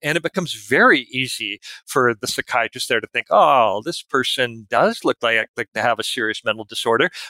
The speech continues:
Perhaps just to be safe, we'll keep them for a few days, for a few weeks." And that's how it plays out. And depending on the jurisdiction you're in, before you even get an independent hearing,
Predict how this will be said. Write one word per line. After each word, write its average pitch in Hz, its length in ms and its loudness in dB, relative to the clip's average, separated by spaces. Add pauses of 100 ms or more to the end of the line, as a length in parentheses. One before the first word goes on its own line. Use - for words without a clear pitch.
(100)
Perhaps 190 440 0
just - 300 -6
to - 60 -14
be 190 120 -2
safe, 143 540 -2 (360)
we'll 202 140 0
keep - 360 -2
them 101 380 0
for 123 120 2
a 113 60 2
few 120 200 -2
days, 101 580 -2 (560)
for 127 120 4
a 117 40 2
few 113 240 -2
weeks." 95 520 -4 (260)
And 131 120 -2
that's 123 200 -2
how 113 160 2
it - 100 -4
plays 127 340 0
out. 98 340 0
And 123 140 -4
depending 139 420 -2
on 123 80 -4
the 120 80 -6
jurisdiction 117 640 -4
you're 110 140 0
in, 120 240 2 (220)
before 170 300 4
you 147 120 2
even 131 320 -2
get 143 240 0
an 120 120 -4
independent 113 540 -4
hearing, 117 440 2